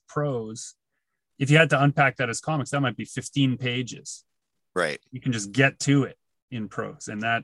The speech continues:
Speaker 1: that's something I really like about it. Automatic Age, though, what I did do was I inserted about thirty illustrations in each volume, which are not,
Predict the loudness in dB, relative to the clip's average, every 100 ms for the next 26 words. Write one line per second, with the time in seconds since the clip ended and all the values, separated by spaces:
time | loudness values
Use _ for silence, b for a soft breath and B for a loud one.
0 | -4 0 0 0 -6 -4 -4 -4 -4 -6
1 | -6 -6 -8 -10 -12 -14 _ B B B
2 | -4 4 6 8 6 4 -2 0 -2 0
3 | 0 0 -2 -2 -4 -2 -4 -4 -8 -14
4 | _ _ _ _ _ _ _ _ -14 -2
5 | 0 0 0 0 0 2 2 0 -4 _
6 | _ _ _ _ _ -12 2 2 2 0
7 | 2 4 4 2 0 -4 -6 -4 -4 -4
8 | -4 -4 -4 -4 -6 -6 -2 -2 -2 -2
9 | -2 -4 -2 0 4 4 4 2